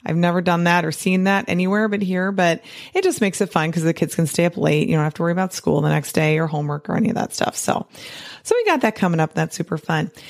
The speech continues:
But you know what I want to tell you about? Something I did yesterday that I just have to share with you 'cause it was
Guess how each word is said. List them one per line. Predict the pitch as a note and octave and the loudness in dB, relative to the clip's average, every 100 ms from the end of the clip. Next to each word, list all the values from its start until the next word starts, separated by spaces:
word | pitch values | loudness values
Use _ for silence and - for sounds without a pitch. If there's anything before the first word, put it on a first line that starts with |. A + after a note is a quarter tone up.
| - - | -10 -2
But | |
you | G3+ | 0
know | A3 C4+ | 2 2
what | A3 - | 2 2
I | F#3 | 2
want | F#3 F3+ | 2 2
to | |
tell | F3 G3 G3+ | 0 0 2
you | G#3+ | 2
about? | E3+ D#3+ D#3+ - | 2 2 0 -2
Something | - F#3+ F#3+ | -2 0 2
I | E3+ | 0
did | E3 F3+ F3 | 2 2 2
yesterday | E3+ - F#3+ E3 D#3 D#3+ G3 - - | 0 0 0 2 2 0 -2 -6 -4
that | F3 E3 D#3+ D#3+ E3 - - | 0 2 2 0 -2 -10 -2
I | F3 | -2
just | F3 - | 0 -2
have | G3 | -2
to | G3 | 0
share | G3+ G3 | 0 0
with | G#3+ E3 | 0 0
you | D#3 E3+ - | 2 0 0
'cause | F#3 | 0
it | G3 | 0
was | G3 G3 - | 2 0 -2